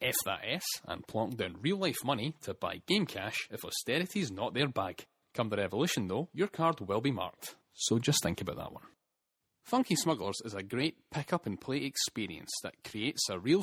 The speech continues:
sense of progress, both through the items you can earn and the mad fingertip skills you pick up over time. It's perfect for gaming on the go, but if you had the choice, play it on the big screen of a tablet for multi-touch shenanigans. Developed by Polish developers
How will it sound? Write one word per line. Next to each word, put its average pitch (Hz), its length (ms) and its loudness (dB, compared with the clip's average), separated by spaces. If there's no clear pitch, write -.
sense 170 240 0
of 110 140 -6
progress, 135 440 0
both 123 400 0
through 107 180 0
the 95 160 -4
items 135 360 0
you 101 60 -8
can 92 160 -8
earn 135 300 0
and 98 140 -8
the 85 60 -6
mad 107 320 -2
fingertip - 580 -4
skills 123 400 -2
you 90 80 -6
pick - 300 -6
up 175 180 -4
over 95 200 -2
time. 85 320 -6
It's - 180 0
perfect - 480 -4
for 101 100 -8
gaming 98 320 -4
on 87 100 -6
the 80 80 -8
go, 98 300 -4
but 82 80 -4
if - 140 -8
you - 60 -6
had 151 180 -2
the 143 80 -4
choice, 135 340 0
play 120 220 -2
it 92 40 -4
on 98 140 -4
the 95 80 -6
big 147 260 2
screen 151 300 2
of 101 80 0
a 85 60 -6
tablet 123 460 0
for 82 160 -12
multi-touch 107 600 -4
shenanigans. 92 680 -2
Developed 143 500 -2
by 95 160 0
Polish 120 420 -2
developers 110 560 -2